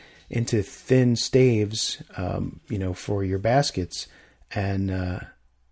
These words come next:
and, and weave baskets. And it's a, it's a really neat traditional skill that not a lot of people are doing these days.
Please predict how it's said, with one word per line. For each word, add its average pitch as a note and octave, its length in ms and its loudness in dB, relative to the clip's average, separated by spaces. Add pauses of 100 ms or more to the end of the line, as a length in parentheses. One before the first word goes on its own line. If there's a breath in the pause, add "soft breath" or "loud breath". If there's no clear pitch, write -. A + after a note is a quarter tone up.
(220)
and, A2 240 0
and A2+ 260 2
weave B2+ 220 6
baskets. B2 500 0
And G2+ 120 -4
it's G2 200 -6
a, - 80 -6 (100)
it's A#2+ 180 0
a G2+ 80 2
really B2 500 6 (380 loud breath)
neat C3+ 340 6
traditional A2+ 480 0
skill G#2 480 0
that G2 360 -4
not B2+ 220 4
a C3 40 6
lot B2+ 140 4
of G#2+ 60 -2
people A2 300 -2
are F#2+ 60 2
doing G2 300 0
these F#2 220 -2
days. F#2 380 -4